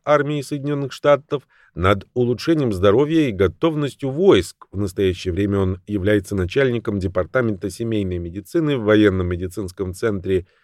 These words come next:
Медиган под Такомой, штат Вашингтон. «Лучшая часть моей работы заключается в том, — говорит доктор О, — что я могу поделиться опытом одного своего пациента с другим.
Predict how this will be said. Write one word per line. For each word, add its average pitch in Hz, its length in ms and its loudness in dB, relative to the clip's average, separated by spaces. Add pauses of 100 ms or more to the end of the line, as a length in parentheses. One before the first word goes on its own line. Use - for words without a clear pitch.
(160)
Медиган 135 800 2
под - 340 -2 (280)
Такомой, 135 640 4
штат 95 440 0
Вашингтон. 85 680 -8 (1500)
«Лучшая 151 640 -2
часть 160 420 -2
моей 139 220 4
работы 127 280 0
заключается 113 600 -4
в - 60 -20
том, — 110 440 2 (100)
говорит 80 440 0
доктор 82 500 -4
О, — 92 240 0 (460)
что - 240 -4
я 107 260 2
могу 160 240 2
поделиться 160 540 2
опытом 165 340 0
одного 123 420 2
своего 147 440 2
пациента 156 640 0
с 87 100 -6
другим. 131 520 -4